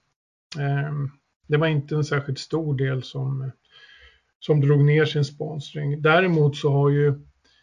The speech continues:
alla aktiviteter kopplade till ett sponsorskap. Alltså när man aktiverar sig i hallen, man kan ha ett kundevent, man kan ha, ja, den typen av, eh, biljetter som är kopplade till sitt, eh,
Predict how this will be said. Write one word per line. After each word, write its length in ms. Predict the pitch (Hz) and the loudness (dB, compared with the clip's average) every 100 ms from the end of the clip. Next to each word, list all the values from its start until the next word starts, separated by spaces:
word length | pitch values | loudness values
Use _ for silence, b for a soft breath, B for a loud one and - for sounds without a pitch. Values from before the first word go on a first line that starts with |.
| _ _ | _ _
alla 220 | 151 143 | 0 2
aktiviteter 720 | 143 143 165 156 160 139 - 143 | 2 0 -4 -4 0 -2 -2 -6
kopplade 720 | - 170 - - 175 - 165 | -2 -4 -4 -6 -6 -4 -4
till 160 | - | -4
ett 60 | 139 | -8
sponsorskap. 920 | - 147 139 135 143 - - 147 - | -6 -2 -2 -2 -6 -8 -8 -8 -8
Alltså 220 | - 143 | -12 -6
när 120 | 143 139 | 0 2
man 180 | 139 | 2
aktiverar 640 | 147 143 - 139 139 135 135 | 0 -4 -4 0 2 2 0
sig 420 | - 139 139 151 | -2 -4 -4 -4
i 200 | 135 131 | -4 -4
hallen, 500 | - 151 151 139 131 | -2 -4 -2 -4 -4
man 260 | 135 139 131 | -4 -4 -4
kan 200 | 139 131 | -2 -4
ha 280 | 123 135 139 | -4 -6 -8
ett 100 | - | -10
kundevent, 840 | - 143 135 127 127 143 139 127 - | -2 2 2 0 -2 0 -2 -4 -8
man 220 | 139 131 | -8 -8
kan 260 | 131 139 127 | -8 -8 -10
ha, 380 | 135 135 131 131 b b b b b b b b | -8 -8 -8 -10 b b b b b b b b
ja, 160 | - - B B B B _ _ _ | -12 -12 B B B B _ _ _
den 340 | 143 147 151 | 0 2 2
typen 460 | 139 147 131 147 135 | 0 -2 -2 -4 -2
av, 180 | 135 135 | -2 -4
eh, 440 | - - - - - _ _ _ 427 339 | -10 -14 -12 -12 -14 _ _ _ -16 -10
biljetter 840 | 143 131 143 131 156 - _ 151 | -6 0 2 0 -2 -6 _ -4
som 180 | 139 143 | -2 0
är 60 | 139 | -2
kopplade 600 | - - - - 147 147 | 0 -4 -4 -10 -6 -8
till 160 | 143 139 | -8 -12
sitt, 420 | 160 139 _ - | -12 -16 _ -10
eh, 260 | - 147 | -8 -8